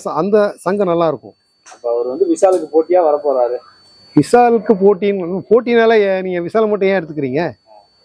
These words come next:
Speaker 1: எல்லாரையும் சேர்த்துக்கங்க.
Speaker 2: எல்லா நடிகரையும்.
Speaker 1: எல்லா நடிகரும் சொல்லு, எல்லா நடிகரும் அவர் போட்டி
Speaker 2: நடிகர்
Speaker 1: தானே.
Speaker 2: சங்கத்துல இருக்க எல்லா நடிகரும்
Speaker 1: எல்லாருக்குமே போட்டி தாங்க. போட்டினால அதானேங்க, ஒருத்தர் எதிர்த்தா தானேங்க நம்ம வந்து இந்த இடத்துக்கு வர முடியும்.
Speaker 2: அப்படி சொல்ல வரேன். அண்ணா,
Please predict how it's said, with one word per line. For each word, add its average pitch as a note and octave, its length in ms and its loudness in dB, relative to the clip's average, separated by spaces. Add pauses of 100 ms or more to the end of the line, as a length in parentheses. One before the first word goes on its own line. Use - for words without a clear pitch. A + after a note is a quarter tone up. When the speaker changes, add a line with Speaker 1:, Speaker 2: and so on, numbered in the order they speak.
(160)
Speaker 1:
எல்லாரையும் G#3+ 340 4
சேர்த்துக்கங்க. C#3+ 460 -2 (220)
Speaker 2:
எல்லா C3 160 -8
நடிகரையும். B2 480 -6
Speaker 1:
எல்லா F3 160 4
நடிகரும் A3 360 2
சொல்லு, C#3+ 160 0
எல்லா E3 160 0
நடிகரும் F3+ 300 0
அவர் E3+ 180 0
போட்டி D3+ 220 -2
Speaker 2:
நடிகர் B2+ 220 -4
Speaker 1:
தானே. C#3+ 60 -14
Speaker 2:
சங்கத்துல C3 180 -14
இருக்க B2 180 -12
எல்லா C#3+ 180 -4
நடிகரும் C#3+ 420 -2
Speaker 1:
எல்லாருக்குமே G#3 480 4
போட்டி D3+ 300 0
தாங்க. A#2+ 240 -6 (120)
போட்டினால F#3 500 2
அதானேங்க, C#3 400 -6 (680)
ஒருத்தர் D3+ 240 4
எதிர்த்தா G#3+ 260 4
தானேங்க A3 240 2
நம்ம G3 200 0
வந்து F3+ 220 2 (840)
இந்த D3 160 0
இடத்துக்கு D3 340 0
வர C3+ 120 2
முடியும். A2 320 -8 (280)
Speaker 2:
அப்படி A2+ 280 -16
சொல்ல G#2 180 -12
வரேன். G2 580 -10 (400)
அண்ணா, C#3+ 300 2